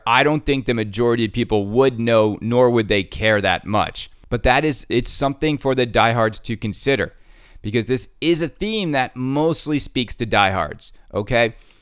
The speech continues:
Now, and something else that I noticed that's just a little weird, and I hope it doesn't come out like this.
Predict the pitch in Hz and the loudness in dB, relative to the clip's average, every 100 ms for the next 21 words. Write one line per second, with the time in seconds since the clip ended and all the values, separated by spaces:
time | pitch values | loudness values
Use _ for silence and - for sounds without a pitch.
0 | - - 120 - 123 - 170 180 175 175 | -10 -2 -2 -2 -4 -2 -2 0 0 0
1 | 139 120 113 110 104 98 104 131 - 123 | 0 0 2 0 0 -2 -4 -4 -4 -4
2 | 113 139 151 151 147 110 110 104 98 143 | 0 2 2 4 2 2 2 0 2 2
3 | 160 151 139 135 127 120 117 110 104 85 | 2 2 0 2 2 -2 -2 0 0 0
4 | 87 98 82 - | -2 -4 -6 -8